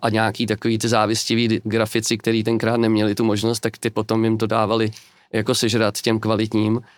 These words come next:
No a ta kvalita těch plakátů třeba v osmdesátých letech, ale už i částečně v sedmdesátých letech je už prostě dost špatná teda,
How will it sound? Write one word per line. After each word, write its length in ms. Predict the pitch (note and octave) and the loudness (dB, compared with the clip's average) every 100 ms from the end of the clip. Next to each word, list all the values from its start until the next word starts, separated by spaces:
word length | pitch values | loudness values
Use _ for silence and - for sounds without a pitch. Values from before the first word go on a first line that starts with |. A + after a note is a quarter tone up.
| _ | _
No 180 | G#2+ A2 | -2 0
a 80 | A2 | 2
ta 120 | A2 | 0
kvalita 420 | G#2+ G#2+ G#2+ A2+ | 0 0 0 0
těch 280 | A2+ A#2 A2 | -2 -2 -2
plakátů 440 | - G#2 G#2+ A2 A2 | 0 2 2 0 -2
třeba 220 | G#2+ G2+ | -2 -2
v 140 | - | -4
osmdesátých 640 | - - A2+ A2+ A2 A2 A2+ | -8 -2 0 2 0 0 -2
letech, 120 | A#2+ | 0
ale 100 | B2+ | 0
už 140 | A#2+ | 0
i 140 | D3+ - _ - | -2 -4 _ -4
částečně 480 | A2+ G#2+ A#2 A2+ | -2 0 -2 -2
v 40 | G#2+ | 0
sedmdesátých 600 | G#2 A2+ - A2+ G#2+ G#2+ | 0 0 0 -2 -2 -2
letech 240 | G#2 G#2 - _ _ _ _ G#2+ | -4 -6 -10 _ _ _ _ -2
je 120 | G#2+ | -2
už 200 | G#2+ - | -2 -6
prostě 380 | - G#2+ - G#2+ | -6 -6 -2 -2
dost 140 | G2+ | -2
špatná 440 | - - - A2+ | -2 -4 -2 -4
teda, 200 | - F#2 | -4 -8